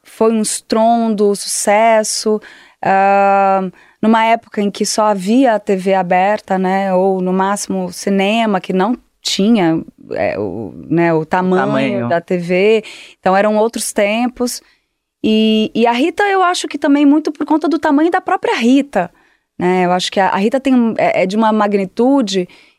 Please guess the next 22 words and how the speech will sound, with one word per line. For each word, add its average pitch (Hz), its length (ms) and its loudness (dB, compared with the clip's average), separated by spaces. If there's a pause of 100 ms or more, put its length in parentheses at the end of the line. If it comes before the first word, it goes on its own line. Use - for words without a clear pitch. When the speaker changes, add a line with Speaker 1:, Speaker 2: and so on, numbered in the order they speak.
(120)
Speaker 1:
e, 196 380 0
e 196 40 0
fazer 196 400 2
a 247 60 2
Rita 214 360 0
é, 185 520 2
é, 170 480 0
interpretar 196 580 -2
a - 20 -4
Rita 208 480 -2
é, 180 640 0
é, 170 80 -2
é, 165 60 -2 (140)
é 151 100 -2
bastante 240 500 0
<laughs> - 0 -
ousado. 226 680 2 (880)
E 214 320 0
como 247 320 0
ali 226 220 0
atrás, 196 880 -2
é, 180 360 2